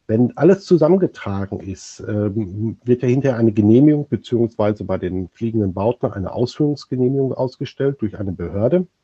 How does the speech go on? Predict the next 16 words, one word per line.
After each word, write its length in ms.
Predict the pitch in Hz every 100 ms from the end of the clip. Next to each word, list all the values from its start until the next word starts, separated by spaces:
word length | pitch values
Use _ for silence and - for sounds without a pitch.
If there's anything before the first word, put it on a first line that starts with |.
| _
je 80 | 107
nachdem, 420 | 107 - 110 101 -
wo 200 | 98 107
der 140 | 101
Betreiber, 720 | 92 - - 104 104 104 101 - _ _ _ _ _ _
ähm, 440 | 110 101 101 104 101 _ _
ansässig 600 | - 127 143 139 143 -
ist 220 | 151 147
und 120 | 113
auch 160 | 104 101
in 120 | 98
welchem 260 | 101 95 95
Bundesland 460 | 127 147 - 139
der 120 | 135 135
ansässig 520 | 135 135 135 139 -
ist. 260 | 143 -